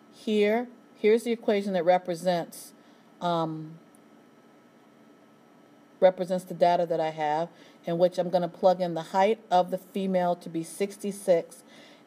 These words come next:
and with that being said, it is predicted that the male height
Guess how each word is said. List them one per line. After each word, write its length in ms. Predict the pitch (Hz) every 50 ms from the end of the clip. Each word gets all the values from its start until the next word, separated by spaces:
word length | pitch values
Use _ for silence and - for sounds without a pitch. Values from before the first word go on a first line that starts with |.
| _
and 200 | 175 170 165 165
with 200 | 165 190 185 -
that 220 | - 190 190 190 180
being 240 | 175 175 170 170
said, 340 | 165 - - 196 180 175 160
it 120 | - 170 170
is 100 | 170 165
predicted 760 | - - - 180 165 165 - 208 214 208 - - 165 156 - - - - - _ - - - - - - - - - - - - _ _ _ _ _ - - - - - - _ _ _
that 240 | - 165 165 170 -
the 100 | - 165
male 420 | 160 160 165 180 202 208 202 196 190
height 560 | 190 - 165 151 143 143 139 - - -